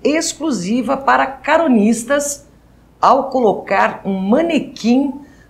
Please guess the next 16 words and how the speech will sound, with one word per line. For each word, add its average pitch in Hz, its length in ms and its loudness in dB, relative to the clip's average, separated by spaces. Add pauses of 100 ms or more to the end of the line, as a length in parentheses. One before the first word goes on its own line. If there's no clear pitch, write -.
no 240 140 4
banco 214 520 2
do 202 120 -2
passageiro. 185 920 2 (460)
O 190 80 -6
patrulheiro 240 840 4
fez 294 320 -2
a 285 40 6
ocorrência 226 840 0 (280)
notando 320 500 0
que 302 100 -2
havia 240 560 2
alguma 220 420 0
coisa 262 300 -2
estranha 254 680 4
com 254 400 -2